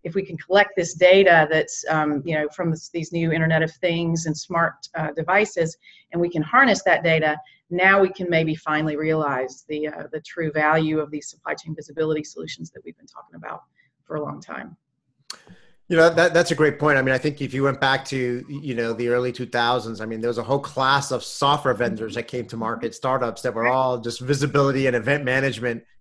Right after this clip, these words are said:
Speaker 2: you know, solution providers. And I think building off of what you just said, I mean, a lot of them, y-, you know, fell by the wayside
Speaker 1: Mm-hmm.
Speaker 2: because of the data quality issue problem, number one. And,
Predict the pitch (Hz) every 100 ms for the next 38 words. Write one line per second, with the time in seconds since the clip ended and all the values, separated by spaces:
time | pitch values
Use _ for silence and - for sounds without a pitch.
0 | _ 127 120 - 117 127 - 127 120 110
1 | 110 107 107 - _ _ - 131 160 143
2 | 143 139 131 131 127 123 135 113 107 -
3 | 165 147 123 127 120 135 151 139 131 123
4 | _ - - 135 139 123 113 135 127 127
5 | 117 123 202 - 139 123 120 110 120 -
6 | 127 120 120 110 123 123 120 117 113 135
7 | 147 143 139 135 131 127 - 143 143 135
8 | 131 139 147 139 120 117 123 127 135 -
9 | _ _ _ -